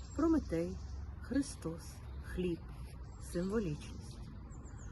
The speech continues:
Облудність царської влади, підтримка горців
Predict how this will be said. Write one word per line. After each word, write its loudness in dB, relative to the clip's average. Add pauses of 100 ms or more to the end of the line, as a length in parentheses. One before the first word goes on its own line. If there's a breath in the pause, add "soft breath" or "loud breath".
(300 loud breath)
Облудність 8
царської 4
влади, 4 (500 loud breath)
підтримка 8
горців 6